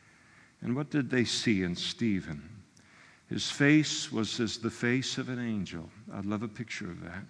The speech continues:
Rembrandt is known as the master of light, and so he was. What a painter he was. And I think it takes someone like him to capture it. Unfortunately, he captured many Bible scenes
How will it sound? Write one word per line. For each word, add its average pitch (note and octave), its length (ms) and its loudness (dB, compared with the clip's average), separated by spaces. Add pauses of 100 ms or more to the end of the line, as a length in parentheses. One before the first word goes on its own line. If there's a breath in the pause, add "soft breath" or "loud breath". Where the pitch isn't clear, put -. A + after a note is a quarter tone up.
(1080 soft breath)
Rembrandt A2+ 540 6
is G2+ 220 2
known A2 340 4
as G2+ 160 -2
the G#2+ 120 -2
master G#2+ 580 -2
of G2+ 100 -6
light, G2 400 -6
and G2+ 160 -12
so A2 320 -2
he A2+ 200 -2
was. F#2+ 540 -6
What G2+ 140 -8
a G#2+ 80 -6
painter G#2+ 480 -2
he F2 160 -6
was. E2 720 -10 (800 soft breath)
And F#2+ 100 -2
I G2 60 0
think G#2+ 180 2
it A2 140 0
takes A2+ 260 2
someone A2 400 2
like G#2+ 240 -2
him E2 360 -4
to G2+ 100 -10
capture - 500 -10
it. F#2 260 -12
Unfortunately, G2 840 -4
he G2 100 0
captured G#2 540 -6
many A2+ 280 2
Bible G#2+ 440 0
scenes - 640 -8